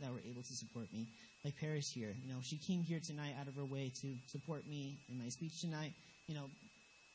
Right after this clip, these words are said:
more evidence that there are people out there. It's just you have to open your eyes and actually see these people. Don't be blinded by, uh, your,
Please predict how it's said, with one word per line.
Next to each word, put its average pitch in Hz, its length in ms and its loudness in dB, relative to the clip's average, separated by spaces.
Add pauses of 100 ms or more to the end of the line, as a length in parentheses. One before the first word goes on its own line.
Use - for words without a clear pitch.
(160)
more 175 220 8
evidence 165 340 4
that 156 140 0
there 160 120 2
are 165 120 6
people 165 380 0
out 165 260 4
there. 127 140 0
It's 127 140 2
just 151 320 0
you 139 80 2
have 147 320 4
to 135 180 4 (100)
open 147 280 2
your 135 140 0 (160)
eyes 139 220 2
and 117 80 -2 (100)
actually 131 320 -2
see 139 200 -2
these 131 260 -2
people. 170 240 -6 (580)
Don't 147 160 6
be 165 80 6
blinded 143 500 2 (260)
by, 123 320 4 (1300)
uh, 117 180 2 (380)
your, 143 340 2